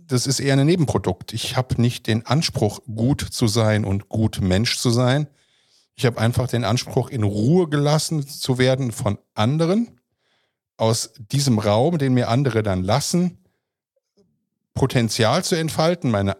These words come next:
Arbeit zu machen. Und meine Arbeit, ja, die halte ich für gut. Aber mein Wesen ist jetzt nicht, oh, ich muss für die Gesellschaft was tun, ich muss für die Armen was tun, ich muss für die Gemeinschaft da sein.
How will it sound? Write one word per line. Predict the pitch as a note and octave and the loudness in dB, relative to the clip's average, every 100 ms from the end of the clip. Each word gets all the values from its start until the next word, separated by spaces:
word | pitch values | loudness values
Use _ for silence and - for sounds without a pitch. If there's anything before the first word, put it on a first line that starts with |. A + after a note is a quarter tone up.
| - | -2
Arbeit | A#2 F3+ F3+ E3+ | 0 2 2 0
zu | - E3 | -2 -2
machen. | D#3+ D#3 C3+ | -2 -2 -2
Und | A2 | 0
meine | A#2 G#2 - | 0 0 0
Arbeit, | A2 F#3 G3+ G#3 - | 0 2 2 0 0
ja, | B2 B2+ | 2 2
die | C#3+ A#2+ | 0 0
halte | C#3 D3 | 0 -2
ich | A#2+ G#2 | -4 -4
für | - G#2 | -2 0
gut. | G#2+ F#3+ - - _ _ _ _ _ _ _ - - - - - _ | 2 0 -2 -16 _ _ _ _ _ _ _ -20 -20 -20 -20 -20 _
Aber | A2+ A2+ A2+ G#2+ | 0 2 2 -2
mein | - G2+ F#2+ F2+ | -4 -2 0 0
Wesen | F2+ B2+ D3 A#2+ G#2+ _ - | 2 2 2 0 -4 _ -8
ist | A2+ - | -6 0
jetzt | G2 - G2+ | -2 0 0
nicht, | G2 - | 0 -2
oh, | - | -6
ich | - | -4
muss | F2 - | -4 -4
für | D#2+ | -6
die | E2 | -6
Gesellschaft | D2 D#2+ F#2+ - G2 - | -4 -2 0 -2 -4 -4
was | E2 - | -4 -4
tun, | - F2+ E2 D2+ | -2 0 0 -2
ich | - | -2
muss | F2+ E2 | -2 -2
für | - - | -2 -2
die | E2+ | -2
Armen | D#2 F2+ F2+ E2 | 0 0 0 0
was | E2 E2+ - | -2 -4 -6
tun, | - F2+ F2 E2 | -2 0 0 -2
ich | D2 - - - - - - _ | -4 -8 -12 -18 -20 -20 -20 _
muss | - G#2 | 0 0
für | - | 2
die | G2+ | 0
Gemeinschaft | G2+ F#2 F2 G#2 A#2+ - A2 G#2 - | 0 0 2 2 0 0 0 -2 -2
da | F#2 G#2+ G2 | 0 0 0
sein. | F2+ F#2 F#2+ F#2 | -2 -2 -2 -6